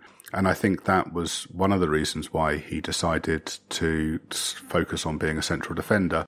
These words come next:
And, and that was the right decision because, um, because then most of the time he's f-, he's facing play, he's facing upfield, he doesn't have to play on the turn.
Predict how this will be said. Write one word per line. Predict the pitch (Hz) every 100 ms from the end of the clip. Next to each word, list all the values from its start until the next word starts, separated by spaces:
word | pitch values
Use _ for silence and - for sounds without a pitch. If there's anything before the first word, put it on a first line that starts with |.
| _
And, | 92 92 85 85 - - -
and | 95
that | 95 -
was | 82 -
the | 90
right | 85 98 98
decision | - 82 - 71 - 65 80 - -
because, | 95 85 95 87 82 - - - - -
um, | 87 82 82 78 -
because | 101 104 90
then | 101 92 90
most | 92 - -
of |
the | -
time | - 87 80 80
he's | - 82 -
f-, | - - -
he's | 92 -
facing | - 90 - 85
play, | 78 78 73
he's | 82 -
facing | 98 85 90
upfield, | 80 - 82 78
he | 82
doesn't | - 78
have | 80
to | -
play | 82
on | 78 80
the |
turn. | - - 76